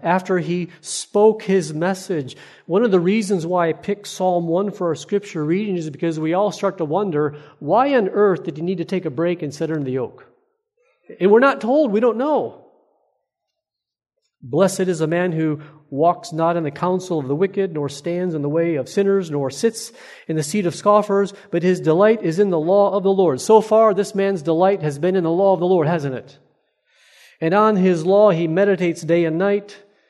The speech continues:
Does the description of the man of God stopping to take a break and sitting under the tree, is that simply a description that he is now meditating on his great commission that God had given to him?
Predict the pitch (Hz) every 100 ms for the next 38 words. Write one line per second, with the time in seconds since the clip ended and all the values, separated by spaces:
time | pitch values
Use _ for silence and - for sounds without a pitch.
0 | _ _ - 165 185 175 170 147 - 247
1 | 254 - 247 226 175 170 190 208 196 160
2 | 196 202 202 - - 190 208 214 202 156
3 | 175 165 139 147 175 190 147 135 - 185
4 | 165 170 160 143 - 175 175 175 139 202
5 | 208 - 202 202 208 208 156 156 - 190
6 | - 190 170 160 165 143 170 151 147 143
7 | 175 175 180 170 175 175 160 131 123 113
8 | 156 156 147 147 147 165 160 139 143 139
9 | 117 147 151 143 143 147 143